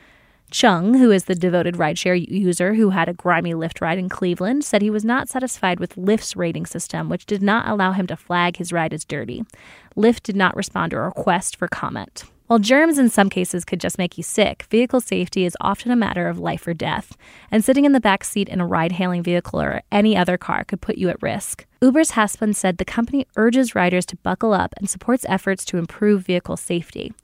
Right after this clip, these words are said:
The problem is that backseat seatbelts are often poorly engineered. That's according to I I H S. Those seatbelts lack adequate pretensioners to protect passengers, I I H S reported,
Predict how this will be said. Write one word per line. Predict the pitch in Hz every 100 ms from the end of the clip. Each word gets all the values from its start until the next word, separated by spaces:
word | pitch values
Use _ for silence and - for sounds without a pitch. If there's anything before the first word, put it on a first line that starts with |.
| - - -
The | 196
problem | 262 285 294 226
is | 185
that | 180 -
backseat | 185 - - 196 -
seatbelts | - 277 - 180 -
are | -
often | 175 - 190
poorly | - 190 190 180
engineered. | 180 165 175 202 180 - - _
That's | 175 -
according | - 185 175
to | -
I | - 175
I | 175 160
H | 156 156 147
S. | 123 - - - _ -
Those | 240 269
seatbelts | 269 - 202 190 -
lack | 180 180 -
adequate | 165 175 - 202 -
pretensioners | 214 185 - 185 190 - - - -
to | -
protect | - 202 - -
passengers, | - 208 - 170 - - - - -
I | 180
I | - 175
H | - 143 -
S | 170 -
reported, | - - 240 220 -